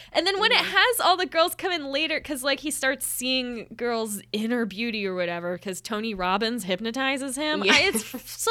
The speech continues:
Speaker 1: fucking weird. Why is Tony, why am I looking at Tony Robbins? I didn't choose this, Sam. I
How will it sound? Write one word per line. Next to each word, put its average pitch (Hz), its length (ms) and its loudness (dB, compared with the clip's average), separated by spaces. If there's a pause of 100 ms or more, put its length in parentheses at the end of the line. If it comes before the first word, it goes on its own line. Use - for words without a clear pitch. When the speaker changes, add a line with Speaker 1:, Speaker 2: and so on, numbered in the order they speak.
(140)
Speaker 1:
fucking 381 720 -8
weird. 254 460 -6 (280)
Why 554 320 4
is - 80 -6
Tony, 508 420 0 (380)
why 587 200 2 (120)
am - 160 0
I 508 320 4
looking 415 440 0
at - 140 2
Tony 403 440 -2
Robbins? 285 920 -2 (400)
I 622 120 10 (200)
didn't 494 120 -8
choose 539 560 0
this, 220 260 2
Sam. 247 480 4 (300)
I 698 40 6